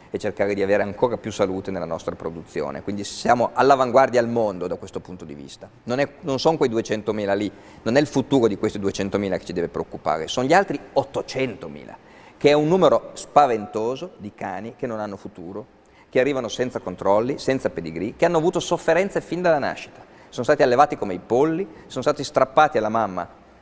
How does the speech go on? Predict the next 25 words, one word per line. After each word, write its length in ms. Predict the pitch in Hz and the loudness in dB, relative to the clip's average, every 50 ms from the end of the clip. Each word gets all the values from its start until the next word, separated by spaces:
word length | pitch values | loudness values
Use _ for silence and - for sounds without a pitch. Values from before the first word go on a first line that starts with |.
| _ - | _ -6
a 60 | - | -4
metà 560 | 131 120 110 104 - - 113 101 - - - - | -4 -4 -4 -2 2 2 2 2 0 -6 -14 -14
del 220 | - 92 95 90 90 | -8 -6 -4 -4 -2
loro 220 | 95 104 92 98 | -2 -2 -2 -4
svezzamento, 720 | 92 90 95 92 - - 92 85 82 80 80 76 - 117 113 | -6 -8 -10 -10 -8 -12 -12 -10 -10 -12 -14 -12 -10 -10 -8
a 120 | - 135 | -8 -10
trenta 340 | - - 156 175 180 165 160 | -4 0 0 0 2 2 0
giorni 380 | 143 147 156 135 117 104 104 95 | 4 6 6 6 6 4 0 -4
vengono 260 | 98 104 107 104 107 | -4 -2 -2 -2 -4
infilati 380 | 104 104 - 127 139 143 - 107 | -4 -2 2 2 2 2 2 -4
su 80 | - | -6
un 80 | 120 117 | -6 -6
camion 320 | - - 95 98 101 104 | -2 -2 -2 -2 -2 -8
e 60 | 101 | -10
portati 400 | - - - - - 95 - 92 - | -8 -8 -10 -8 -8 -10 -10 -10 -12
qui. 180 | - 87 90 - - - - - - - | -12 -12 -14 -14 -18 -20 -20 -20 -10 0
Quelli 340 | - 220 226 233 208 175 135 | 4 4 6 6 4 2 2
devono 220 | 120 117 123 123 | 0 0 2 2
essere 300 | 120 127 120 - 131 117 | 2 0 0 0 0 0
la 100 | 113 113 | 0 0
nostra 280 | 117 120 120 - - 113 | -2 -2 -4 -2 -4 -4
attenzione, 600 | - - 107 98 - - 110 98 92 95 92 92 - - - - | -4 -4 -10 -8 -4 -2 -2 -2 -2 -4 -8 -10 -12 -18 -18 -8
lì 400 | - 175 180 226 240 226 175 113 | 0 2 4 4 4 4 2 2
c'è 180 | - - 110 98 | 2 0 0 0
l'errore, 480 | 80 80 85 92 95 78 62 - - | 0 -2 -2 -2 -2 -2 -2 -6 -10